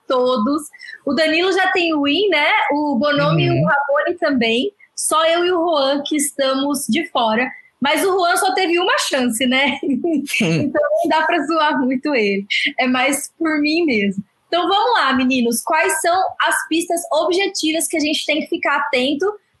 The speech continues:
Speaker 1: pra achar o winner da temporada enquanto ela tá passando?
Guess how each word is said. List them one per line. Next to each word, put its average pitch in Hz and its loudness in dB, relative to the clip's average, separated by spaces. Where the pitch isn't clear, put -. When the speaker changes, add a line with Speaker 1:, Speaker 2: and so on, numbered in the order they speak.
Speaker 1:
pra 294 2
achar 302 0
o 320 0
winner 311 2
da 311 0
temporada 294 0
enquanto 277 -2
ela 269 0
tá 285 -2
passando? 190 -2